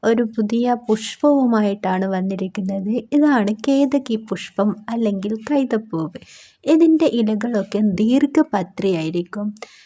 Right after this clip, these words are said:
ഇത് വളരെ സുഗന്ധമുള്ള ഒരു പുഷ്പമാണ്.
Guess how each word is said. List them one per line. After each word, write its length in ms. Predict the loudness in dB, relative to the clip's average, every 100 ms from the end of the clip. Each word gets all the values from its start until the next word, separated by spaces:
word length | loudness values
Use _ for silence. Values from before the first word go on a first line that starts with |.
| _
ഇത് 580 | -4 -2 0 2 2 0 -4
വളരെ 680 | -6 -4 -2 -4 -2 0 0
സുഗന്ധമുള്ള 1000 | 0 2 2 2 0 0 0 0 -2 -4 -4
ഒരു 180 | -6 -6
പുഷ്പമാണ്. 920 | -6 -8 -8 -4 -2 0 -2 -4 -6